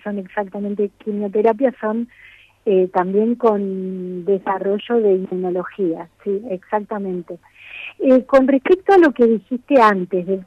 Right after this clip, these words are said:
Chagas, sí, exactamente, hace más, más de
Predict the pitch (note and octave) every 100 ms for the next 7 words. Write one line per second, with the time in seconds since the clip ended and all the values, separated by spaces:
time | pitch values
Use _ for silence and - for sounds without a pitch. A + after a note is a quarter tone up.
0 | - F#3+ G3 G3 - B3 F3+ - C#4+ C#4+
1 | A3+ A#3 G#3+ F3 G#3 - G#3+ G3 A#3+ C4
2 | - _ _ - _ - G#3 B3 C4+